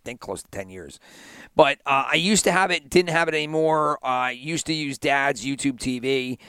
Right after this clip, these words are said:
because he had Red Zone, and then he, I, I think I changed his password for him, or I told him to change it because something screwy happened with his emails and he couldn't figure it out,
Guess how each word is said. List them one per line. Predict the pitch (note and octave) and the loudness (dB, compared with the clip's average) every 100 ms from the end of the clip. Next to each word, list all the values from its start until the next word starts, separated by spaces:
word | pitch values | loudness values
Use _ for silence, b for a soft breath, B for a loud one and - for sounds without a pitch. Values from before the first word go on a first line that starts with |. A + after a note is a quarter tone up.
| b b - | b b -6
because | C3 - D3+ C3+ B2+ A#2+ - - | -4 2 2 4 2 0 -6 -6
he | E3 | 0
had | D3+ D3 | 2 2
Red | C3+ C3+ | 0 0
Zone, | C#3+ C3+ C3 B2+ | 0 0 -2 -4
and | B2 | -6
then | C3+ B2 | -4 -4
he, | B2 C3 B2+ B2 - | -6 -8 -10 -12 -14
I, | - - - | -12 -12 -12
I | |
think | - E3 E4+ - | -12 -4 -4 -2
I | C3+ | -6
changed | - - B2+ - | -6 -6 -8 -10
his | A2+ | -10
password | - B2+ C3+ A#2+ G2+ | -4 -2 -2 -6 -14
for | - F#2+ | -14 -12
him, | G2 F2+ b b - | -14 -16 b b 0
or | C#3 D3 | 2 2
I | B2+ | 0
told | - F3 D3+ | 2 2 2
him | C#3+ D3+ | 0 -2
to | |
change | D3 D#3 D#3+ D3 | -2 -2 0 -2
it | C3 | -2
because | B2 | -4
something | - C3+ A#2 | -4 -4 -6
screwy | - - C3+ B2+ | -8 -6 -6 -6
happened | A#2 B2 C3 | -6 -6 -8
with | B2 | -10
his | G#2+ | -10
emails | A#2+ B2 B2 A2 | -10 -8 -8 -8
and | |
he | G#2 | -10
couldn't | - A#2 | -14 -12
figure | A#2+ A2 | -12 -8
it | G#2 | -6
out, | G#2+ A2 | -6 -6